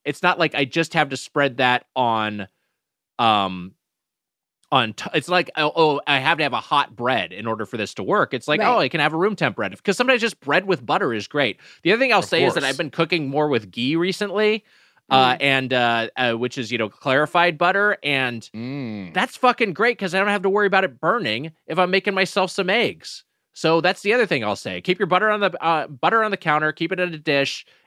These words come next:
Speaker 1: and, uh, and maybe get, if you, if you're someone who cooks with butter, maybe, uh, uh, uh, pick up some ghee or make some ghee.
Speaker 3: Wow.
Speaker 1: Um, anyway,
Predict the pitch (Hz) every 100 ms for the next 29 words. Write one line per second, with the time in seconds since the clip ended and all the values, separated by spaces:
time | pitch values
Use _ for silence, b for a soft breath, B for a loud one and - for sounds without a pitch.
0 | b 135 131 131 123 120 117 135 127 156
1 | 165 147 143 135 143 135 135 127 165 151
2 | - 160 - 139 - 127 120 117 131 127
3 | 120 113 98 117 104 131 113 139 127 -
4 | 101 92 85 - b b 131 143 135 -
5 | 87 80 80 _ b b b b b 143
6 | 147 147 202 202 139 131